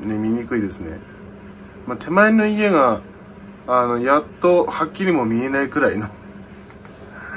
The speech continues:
や、ガラス、ガラスもやばい。こんなにね、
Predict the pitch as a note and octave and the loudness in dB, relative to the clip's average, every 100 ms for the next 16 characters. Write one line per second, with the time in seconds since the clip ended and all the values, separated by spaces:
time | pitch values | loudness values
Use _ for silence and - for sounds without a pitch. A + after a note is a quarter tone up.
0 | - - - - - - - - - - | -12 -12 -14 -18 -20 -20 -20 -20 -20 -20
1 | - - - - A#2 G2+ - - B2 D#3 | -20 -20 -20 -12 -8 -6 -8 -2 4 6
2 | G3 - G3+ D3 D3+ F3+ - G#3 E3+ D3+ | 6 4 0 2 2 2 2 2 4 6
3 | C#3+ A2 - - - - - - - - | 4 4 -2 -20 -20 -20 -20 -20 -20 -20
4 | - - - - F#3 G#3 G#3+ G3+ G3 F3+ | -20 -20 -12 -2 0 0 0 0 2 0
5 | B2 | 0